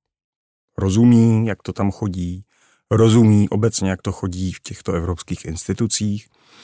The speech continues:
Jestli tohle samozřejmě v dnešní době vyhraněných debat a, eh, vyhraněných, eh,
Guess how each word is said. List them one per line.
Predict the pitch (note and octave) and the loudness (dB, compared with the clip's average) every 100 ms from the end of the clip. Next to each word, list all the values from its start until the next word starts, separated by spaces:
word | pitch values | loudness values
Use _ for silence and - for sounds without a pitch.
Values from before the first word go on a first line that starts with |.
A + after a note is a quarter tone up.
| - - _ _ - | -20 -20 _ _ -6
Jestli | F#2 - B2 | -4 2 2
tohle | B2 B2 C3 | 4 4 4
samozřejmě | - A#2 A#2 B2 | 4 2 2 2
v | A2 | 2
dnešní | A2 A#2 B2+ | 0 0 2
době | A2 G#2 A#2 | 2 4 4
vyhraněných | G#2 G#2+ A2+ A2 A#2 A#2 G#2+ | 4 2 2 2 2 2 0
debat | G#2+ G2+ A2+ - | 0 2 0 0
a, | A2 G#2 G2+ - | 0 2 2 -2
eh, | - G#2 | -4 -2
vyhraněných, | G2+ G#2 A2 A2 A2 A2 - | 0 0 2 0 0 -2 -2
eh, | G2 | -4